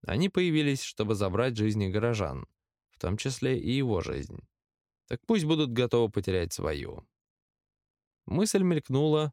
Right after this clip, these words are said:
на первый взгляд, нелепая. Не могут ли они после физической смерти снова возродиться в прежней ипостаси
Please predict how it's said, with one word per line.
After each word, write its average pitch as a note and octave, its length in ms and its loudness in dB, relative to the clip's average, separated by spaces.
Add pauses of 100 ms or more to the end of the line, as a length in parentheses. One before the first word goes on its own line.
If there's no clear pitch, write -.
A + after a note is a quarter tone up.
(100)
на F#2 140 -6
первый G2 260 0
взгляд, A#2 360 -2
нелепая. F#2+ 680 -2 (680)
Не - 180 -2
могут F3 340 0
ли D3+ 60 0
они C3 300 0
после A#2 340 -4
физической G#2 640 -4
смерти B2 600 -2 (280)
снова D#3+ 460 0
возродиться A#2 720 0
в - 100 -12
прежней G2 540 0
ипостаси - 760 -6